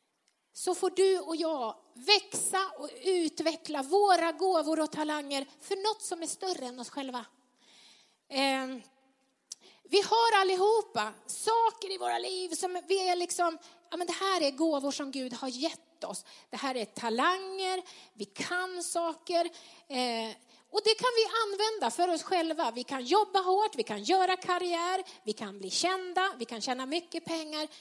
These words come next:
Men vi kan också, parallellt kanske, eh, eller bara ställa det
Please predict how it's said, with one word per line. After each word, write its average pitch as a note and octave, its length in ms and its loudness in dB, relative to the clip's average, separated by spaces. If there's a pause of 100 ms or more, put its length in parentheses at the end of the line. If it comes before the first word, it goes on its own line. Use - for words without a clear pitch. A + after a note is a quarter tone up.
(140)
Men F4 140 -6
vi F#4 100 -2
kan F#4+ 320 -8
också, - 600 -6 (380)
parallellt A3 560 -2
kanske, G4 360 -4 (480)
eh, D4+ 280 -6
eller G#4+ 180 2
bara A3 380 -2 (100)
ställa F#4 720 -2
det G3+ 160 -2